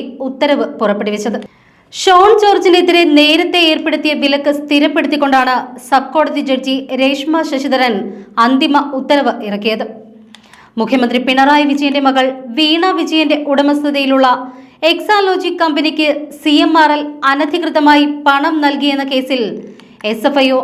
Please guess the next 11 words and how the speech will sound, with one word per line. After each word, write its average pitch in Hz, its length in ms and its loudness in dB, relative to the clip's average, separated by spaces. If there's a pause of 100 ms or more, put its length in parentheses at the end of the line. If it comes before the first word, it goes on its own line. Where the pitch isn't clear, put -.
(160)
അന്വേഷണം 294 540 -2
നടത്തിക്കൊണ്ടിരിക്കുകയാണിപ്പോൾ. 220 1040 -2 (840)
എന്നാൽ 226 200 2 (220)
കമ്പനിക്കും 285 540 2 (260)
വീണയുടെ 294 480 2
എക്സാലോജിക് 320 600 -4
സൊല്യൂഷൻസിനുമെതിരെ 285 840 0 (540)
ഷോൺ 359 240 4 (120)
ജോർജ് 359 320 -2 (220)
നിരവധി 330 460 -2 (220)
അപകീർത്തി 311 500 -2